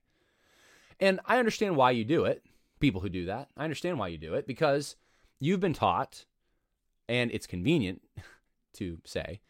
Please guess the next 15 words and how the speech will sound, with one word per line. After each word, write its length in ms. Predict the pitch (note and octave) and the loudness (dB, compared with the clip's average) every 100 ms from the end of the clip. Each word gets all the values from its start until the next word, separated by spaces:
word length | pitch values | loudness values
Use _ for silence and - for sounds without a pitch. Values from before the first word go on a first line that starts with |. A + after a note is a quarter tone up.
| _ _ _ _ | _ _ _ _
that 400 | A2+ B2+ A#2+ - _ _ _ _ _ _ _ _ _ - | -2 2 2 -2 _ _ _ _ _ _ _ _ _ -4
that 320 | B2+ E3 D#3 | 0 2 2
is 360 | C3+ B2 A2+ - | 2 2 -2 -8
the 200 | A#2 B2 | -2 0
most 260 | B2+ B2 | 0 -2
morally 480 | A2+ A#2 C3+ C#3+ C#3 | 0 2 4 4 4
upright 400 | B2 A#2 A#2+ A2 | 0 0 0 0
thing 160 | - G#2 | -2 -6
that's 160 | G2 | -4
ever 160 | G#2+ G#2+ | -4 -2
happened 380 | F2+ F#2+ - G2+ | 0 -2 -2 -6
in 80 | F#2 | -4
human 240 | G#2 A#2+ | -2 2
history, 420 | F#3 - F3 A2+ | 2 4 2 2
almost. 520 | F#2 F2 C#2 - - | 2 -2 -8 -14 -20